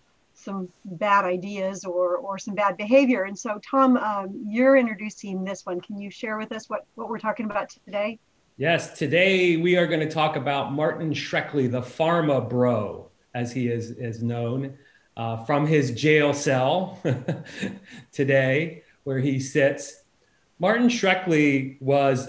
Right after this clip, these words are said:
Speaker 2: a young man who was first in the financial services business and, and, and, and migrated over to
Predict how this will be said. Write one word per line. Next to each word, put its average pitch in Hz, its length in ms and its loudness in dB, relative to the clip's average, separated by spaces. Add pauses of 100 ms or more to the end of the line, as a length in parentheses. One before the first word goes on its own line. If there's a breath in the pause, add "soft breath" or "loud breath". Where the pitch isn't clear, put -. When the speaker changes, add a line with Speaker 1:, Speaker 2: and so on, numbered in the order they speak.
Speaker 2:
a 135 80 -4
young 160 340 2
man 156 480 4
who 143 640 -2
was 135 480 0
first 160 300 -2
in 131 80 2
the 131 80 0
financial 139 560 -2
services 143 600 -2
business 135 560 -2
and, 123 260 0
and, 123 540 -2
and, 123 260 -4
and 123 500 -2
migrated 135 720 0
over 135 320 -2
to 123 540 -2